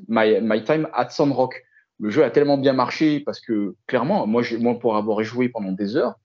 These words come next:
je l'ai trouvé plus intéressant au niveau du gameplay. Et que oui, il y a des véritables interactions sociales, comme dans, li-, à la limite, en fait, si tu veux, des Sims, et, euh, un, un, un vrai scénario, euh,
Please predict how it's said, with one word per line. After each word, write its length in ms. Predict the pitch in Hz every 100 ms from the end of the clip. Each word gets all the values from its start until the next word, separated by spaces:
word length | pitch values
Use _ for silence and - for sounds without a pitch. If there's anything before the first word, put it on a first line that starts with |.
| _ _ _ -
je 100 | -
l'ai 60 |
trouvé 240 | 175 - 143
plus 280 | - - 147
intéressant 420 | 143 147 147 160
au 60 |
niveau 200 | 143 127
du 120 | 135 127
gameplay. 420 | 143 139 113 123 _ _ _ -
Et 120 | -
que 100 | -
oui, 160 | 165 127
il 80 | 180
y 80 | 107
a 40 |
des 100 | 156
véritables 540 | 78 113 170 170 139
interactions 460 | 139 127 131 127 139
sociales, 500 | - 123 - 127 110 _
comme 200 | 190 180
dans, 460 | 147 135 127 113 - _
li-, 220 | 131 131 156
à 80 | 107
la 140 | 110
limite, 240 | 160 302
en 80 | 135
fait, 160 | 135 135
si 80 | -
tu 120 | 143
veux, 40 |
des 80 | 107
Sims, 420 | - 233 247 - _ _ _ _ _ _
et, 280 | - 139 262
euh, 600 | 180 107 95 90 90 92 -
un, 80 |
un, 480 | 73 76 87 82 92
un 40 | 90
vrai 220 | 104 196
scénario, 960 | - 143 95 92 104 160 226 240 220 98 92 - _ _ -
euh, 880 | 65 50 52 50 50 53 55 57 57